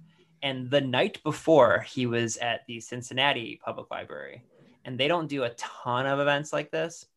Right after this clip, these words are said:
but I don't know how it got set up, but, like, they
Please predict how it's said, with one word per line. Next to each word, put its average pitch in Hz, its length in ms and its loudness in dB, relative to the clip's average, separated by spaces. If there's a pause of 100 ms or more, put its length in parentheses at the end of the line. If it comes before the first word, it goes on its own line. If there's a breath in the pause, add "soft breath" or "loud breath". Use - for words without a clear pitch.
(120)
but 127 280 0 (460)
I 147 80 -4
don't 156 260 4
know 202 80 2
how 165 240 2
it 139 100 -2
got 120 200 -6
set 120 140 -4
up, 107 160 -6
but, - 160 -10
like, 117 180 -6
they 131 640 2